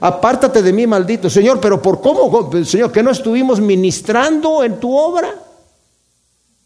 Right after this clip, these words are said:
¿Que no hicimos hasta milagros? ¿Que no echamos fuera demonios en tu nombre, Señor?" "Apártate de mí, no te conozco, hacedor de maldad". ¡Wow!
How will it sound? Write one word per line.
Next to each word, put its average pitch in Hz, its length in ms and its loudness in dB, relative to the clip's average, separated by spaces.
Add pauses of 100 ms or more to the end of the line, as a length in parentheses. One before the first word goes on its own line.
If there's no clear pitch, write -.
(160)
¿Que 302 160 2
no 302 80 4
hicimos 277 440 0 (120)
hasta - 240 -2
milagros? 220 1040 -2 (1200)
¿Que 247 100 2
no 262 80 4
echamos 240 400 0
fuera 220 300 0
demonios 208 480 0
en 262 160 2
tu 240 120 -2
nombre, 294 440 0
Señor?" 285 400 -4 (1500)
"Apártate 214 640 -2
de 170 120 0
mí, 190 140 0
no 202 160 0
te 175 100 -4
conozco, 165 540 -4
hacedor 139 380 -2
de 147 100 -4
maldad". 117 420 -6 (540)
¡Wow! 262 460 -2